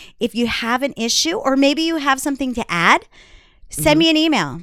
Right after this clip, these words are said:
Speaker 1: I'd love to hear it. I don't mind criticism, especially constructive.
Speaker 2: Right, and that was very constructive
Speaker 1: Mm-hmm.
Speaker 2: because it'll never, it just changed the whole,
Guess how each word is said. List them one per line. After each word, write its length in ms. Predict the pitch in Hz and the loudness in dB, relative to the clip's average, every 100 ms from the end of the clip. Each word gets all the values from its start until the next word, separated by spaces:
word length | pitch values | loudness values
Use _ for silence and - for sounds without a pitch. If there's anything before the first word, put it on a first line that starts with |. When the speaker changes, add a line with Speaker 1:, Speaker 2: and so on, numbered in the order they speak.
| - | -12
Speaker 1:
I'd 140 | 202 196 | -10 -4
love 160 | 202 196 | -2 -2
to 80 | |
hear 260 | 208 202 160 | -2 -2 -4
it. 140 | 127 - _ - | -6 -14 _ -8
I 220 | 190 196 | -4 -2
don't 220 | 208 214 - | -4 -6 -6
mind 340 | 190 185 190 | -4 -4 -6
criticism, 680 | - 160 - 110 - - - - | -8 -8 -8 -10 -12 -14 -18 -16
especially 680 | 180 - - 175 - 180 170 | -14 -12 -6 -4 -4 -4 -6
constructive. 760 | - 160 - 123 - 73 - - - - - _ - 156 | -8 -10 -6 -8 -8 -10 -12 -16 -20 -20 -20 _ -8 2
Speaker 2:
Right, 240 | 190 - | 4 4
and 180 | - 156 | -2 0
that 160 | 156 120 | 2 2
was 140 | 160 | 0
very 220 | 143 147 | 0 -2
constructive 560 | 151 156 - 185 - 165 | -2 -8 0 0 2 -2
Speaker 1:
Mm-hmm. 140 | 175 | 0
Speaker 2:
because 180 | 175 139 | -2 -4
it'll 140 | 131 123 | -4 -4
never, 240 | 131 127 - - - | -4 -4 -6 -4 0
it 160 | 175 | 2
just 220 | 180 165 | 2 -2
changed 400 | - 170 170 - | 0 -2 -2 -2
the 100 | 160 | 0
whole, 580 | 147 170 160 156 147 147 | 2 4 6 6 4 2